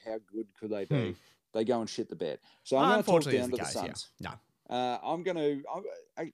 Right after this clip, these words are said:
Speaker 1: I think negative reinforcement works with the Suns.
Speaker 2: Gotta
Speaker 1: So
Speaker 2: treat
Speaker 1: I
Speaker 2: them,
Speaker 1: reckon
Speaker 2: let's
Speaker 1: they,
Speaker 2: treat them a bit
Speaker 1: I reckon
Speaker 2: meaner.
Speaker 1: they,
Speaker 2: Let's be meaner to the Suns.
Speaker 1: yeah,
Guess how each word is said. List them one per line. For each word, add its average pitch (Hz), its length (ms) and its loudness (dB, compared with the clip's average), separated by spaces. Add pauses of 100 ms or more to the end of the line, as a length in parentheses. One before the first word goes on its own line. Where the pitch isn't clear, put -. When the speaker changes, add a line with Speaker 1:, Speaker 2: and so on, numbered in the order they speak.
(160)
Speaker 1:
I 185 40 -2
think 302 220 -6
negative 185 420 -2
reinforcement 135 600 -2
works 110 260 -8
with 95 100 -6
the 85 80 -10
Suns. 50 360 -12 (600)
Speaker 2:
Gotta 302 160 -4
Speaker 1:
So 156 120 6
Speaker 2:
treat 151 80 6
Speaker 1:
I - 80 6
Speaker 2:
them, 170 80 6
Speaker 1:
reckon 214 160 0
Speaker 2:
let's 196 60 -4
Speaker 1:
they, 202 40 -2
Speaker 2:
treat 294 140 6
them 254 120 8
a 202 40 8
bit 165 120 6
Speaker 1:
I - 40 2
reckon 117 140 6
Speaker 2:
meaner. 107 180 2
Speaker 1:
they, 147 60 -2
Speaker 2:
Let's 226 120 0
be 381 140 4
meaner 143 260 8
to 117 60 4
the 98 80 2
Suns. 85 260 0
Speaker 1:
yeah, - 60 0